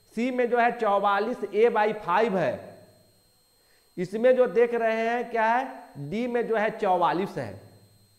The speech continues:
तो यहाँ जो होगी आपको डिग्री सीट कह रही है, तो डिग्री सीट जो है चौवालीस ए है, चौवालीस ए रहे, चौवालीस पी रहे, चौवालीस एन रहे, कुछ भी रहे, चाहे तिरपन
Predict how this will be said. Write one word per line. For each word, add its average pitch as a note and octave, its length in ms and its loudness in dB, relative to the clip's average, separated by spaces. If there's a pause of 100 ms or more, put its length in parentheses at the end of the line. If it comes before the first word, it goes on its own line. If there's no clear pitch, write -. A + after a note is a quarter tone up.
(540)
तो A3 220 4
यहाँ F#3+ 600 2
जो G3+ 260 2
होगी E3 840 -2 (280)
आपको F#3 540 2
डिग्री F#3 580 -2
सीट - 260 -6
कह G3+ 200 0
रही G3 240 2
है, A3 100 4
तो A#3 120 -2
डिग्री G#3 480 -4
सीट A#3 280 -6
जो G#3 160 -2
है G#3+ 140 2
चौवालीस F#3+ 640 0 (200)
ए A3 160 6
है, A#2+ 440 -4 (800)
चौवालीस F#3+ 520 4
ए G3+ 120 4
रहे, F#3+ 300 2
चौवालीस F#3 480 2
पी A3+ 300 -6
रहे, F#3+ 360 2
चौवालीस F#3 520 0 (160)
एन A3 180 -2
रहे, F#3+ 420 2 (580)
कुछ G#3 160 -6
भी A#3 120 -4
रहे, G#3+ 200 2
चाहे G#3+ 180 0
तिरपन G#3+ 500 -2